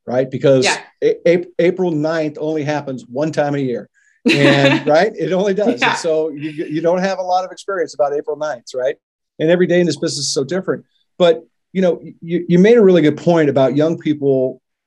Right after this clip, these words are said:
Speaker 1: getting that year under their belt, whatever, but start to get involved, outreach, get, you know, get into what it is, get online,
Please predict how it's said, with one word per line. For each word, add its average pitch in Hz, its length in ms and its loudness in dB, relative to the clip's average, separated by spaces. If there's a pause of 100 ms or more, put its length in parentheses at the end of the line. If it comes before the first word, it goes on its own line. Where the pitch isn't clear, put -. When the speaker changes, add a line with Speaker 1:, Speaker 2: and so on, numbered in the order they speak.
(140)
Speaker 1:
getting 208 260 0
that 180 160 0
year 156 260 -2
under 151 140 -2
their 143 100 -2
belt, 139 240 -4
whatever, 139 300 -6
but 147 180 -6
start 151 340 -4
to - 180 -20
get 156 120 -4
involved, 123 460 -6
outreach, 143 440 -8
get, 180 200 -2
you 165 60 -6
know, 165 300 -8
get 185 140 2
into 226 160 2
what 202 160 2
it 185 100 -2
is, 190 200 0
get 170 160 -4
online, 196 540 -4